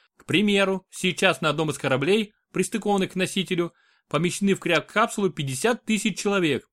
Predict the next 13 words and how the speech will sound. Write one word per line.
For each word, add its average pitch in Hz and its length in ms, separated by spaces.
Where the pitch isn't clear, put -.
специалистов 175 680
по 143 120
разным 226 240
направлениям, 143 720
и 143 100
все 170 200
они 147 120
направляются 147 600
на 135 100
одну 170 200
из 151 100
таких 131 320
планет, 143 440